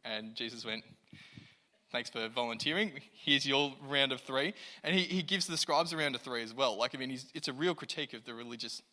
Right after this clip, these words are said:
leaders of Israel. And he, he ends by saying that these scribes, these teachers of the law, have the keys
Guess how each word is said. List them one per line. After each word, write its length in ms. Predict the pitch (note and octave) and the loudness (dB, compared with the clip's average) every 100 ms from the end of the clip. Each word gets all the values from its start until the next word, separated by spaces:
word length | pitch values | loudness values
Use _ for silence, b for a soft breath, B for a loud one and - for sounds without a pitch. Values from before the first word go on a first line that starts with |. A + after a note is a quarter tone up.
| _ _ _ _ _ | _ _ _ _ _
leaders 400 | C3 C3+ D3 A2+ | -8 -6 -6 -8
of 100 | A2 | -6
Israel. 400 | B2 C3+ G#2+ - - _ _ _ _ _ _ - | -6 -4 -4 -6 -14 _ _ _ _ _ _ -12
And 100 | C3 | -4
he, 120 | C#3 C3+ | -2 -2
he 260 | C#3+ C#3+ | -2 -2
ends 200 | C#3+ C#3+ | 0 0
by 140 | D3 C3 | 2 2
saying 380 | C3+ B2 A#2 B B B - | 2 0 0 B B B -12
that 400 | - C3 A#2+ C3 | -4 -4 -4 -2
these 360 | D3 C#3 - - | 0 0 -2 -4
scribes, 640 | - - C#3+ D3 D#3 C3 B2 | -2 -2 6 8 8 4 -2
these 160 | B2 | -6
teachers 320 | - D3+ D3 C3+ | -2 0 0 -2
of 80 | |
the 80 | A#2+ | -2
law, 380 | A#2+ C#3 A#2+ A2 B B B | 0 2 2 0 B B B
have 340 | - C#3+ C3+ C3 | 4 6 6 0
the 80 | C#3 | -6
keys 540 | - F3 F3 D#3+ | -4 -2 -2 -4